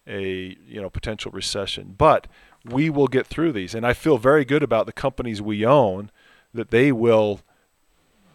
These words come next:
do very well. You know, they'll do very well over the long term, and they'll be able to get through this, through these troubling times, and that we'll come out of the end of this, wh-, whether that's six months from now or whatever,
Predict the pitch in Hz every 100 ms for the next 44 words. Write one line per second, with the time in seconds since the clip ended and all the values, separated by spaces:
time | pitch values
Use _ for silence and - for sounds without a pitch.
0 | 139 123 117 117 101 123 139 123 113 113
1 | 117 98 123 135 139 139 120 127 131 117
2 | 104 101 107 - 113 113 127 120 110 110
3 | - 101 101 104 110 101 101 104 107 113
4 | 113 117 - 117 113 104 101 - - 110
5 | - 110 104 98 - 113 107 104 104 127
6 | 120 92 98 - _ _ _ _ - 101
7 | 101 110 - 123 120 113 101 107 175 107
8 | 87 95 - 101 110 - 110 104 101 98
9 | 95 - - 113 - 107 107 - 101 104
10 | 113 95 92 107 120 98